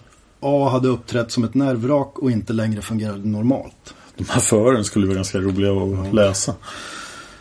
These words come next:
Speaker 2: Eh, Wingren konstater-, tycker alltså då att det här, det här är inte Palmes mördare, men han är fortfarande intressant.
Speaker 1: Mm.
Speaker 2: Och jag tycker hans,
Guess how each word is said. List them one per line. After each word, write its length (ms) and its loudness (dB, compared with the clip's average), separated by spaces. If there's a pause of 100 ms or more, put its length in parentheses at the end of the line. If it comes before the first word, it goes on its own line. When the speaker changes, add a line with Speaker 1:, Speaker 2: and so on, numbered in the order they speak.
(240)
Speaker 2:
Eh, 560 0 (200)
Wingren 720 0
konstater-, 580 0 (220)
tycker 280 0
alltså 180 2
då 100 2
att 80 -2
det 80 2
här, 360 2
det 80 2
här 120 4
är 40 2
inte 180 -4
Palmes 340 -2
mördare, 360 2
men 160 2
han 100 4
är 40 2
fortfarande 340 2
intressant. 880 -2
Speaker 1:
Mm. 360 -2 (680)
Speaker 2:
Och 120 0
jag 100 2
tycker 220 2
hans, 340 2